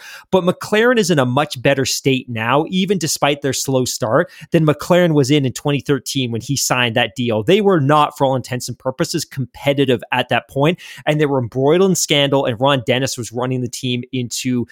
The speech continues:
the ground. So I find it funny that, that Jenson Button can make these comments. I think the other thought, too, is, one, there were no obvious opportunities for Lando Norris coming out of last year, coming out of this year.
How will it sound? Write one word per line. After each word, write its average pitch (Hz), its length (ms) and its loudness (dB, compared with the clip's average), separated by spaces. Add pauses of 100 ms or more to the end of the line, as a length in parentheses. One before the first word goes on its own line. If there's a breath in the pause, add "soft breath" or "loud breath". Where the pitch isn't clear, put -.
(300 soft breath)
the 139 100 -2
ground. 117 340 -2
So 180 140 0
I 170 60 0
find 226 280 2
it 185 80 -2
funny 170 520 2
that, 135 280 0 (320 soft breath)
that 143 220 0
Jenson 151 480 0
Button 160 480 0
can - 180 -4
make 139 200 0
these 143 180 -4
comments. 147 500 -2 (240 loud breath)
I 180 80 0
think 277 220 -4
the 247 100 -2
other 190 180 0
thought, 156 320 0
too, 175 380 -2
is, 143 240 0
one, 165 300 0 (340)
there 233 80 4
were 302 100 2
no 208 380 4
obvious 143 580 2 (120)
opportunities 151 1200 -2
for 165 160 2
Lando 143 380 2
Norris 135 420 2
coming 156 240 0
out 135 80 4
of 127 60 2
last 123 360 0
year, 180 380 -2
coming 160 240 0
out 139 120 2
of 113 100 -2
this 135 240 -2
year. 185 280 0